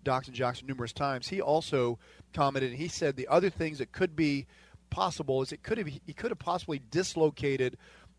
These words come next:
the thumb joint right where the thumb ties into your hand. That's called your, um, M C P joint, your first one. He also could have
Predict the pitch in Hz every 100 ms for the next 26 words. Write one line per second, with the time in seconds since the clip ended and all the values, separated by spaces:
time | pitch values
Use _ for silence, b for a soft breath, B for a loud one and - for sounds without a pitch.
0 | - 135 127 123 175 170 170 143 131 123
1 | 143 156 147 143 139 - 120 - - 156
2 | 151 139 139 131 127 131 113 110 139 123
3 | 127 - 135 113 107 b b b _ _
4 | _ _ _ - - 127 110 104 113 _
5 | - 143 143 135 - 160 151 120 120 113
6 | 151 156 113 110 107 - b b 160 180
7 | 214 - 247 - - 247 185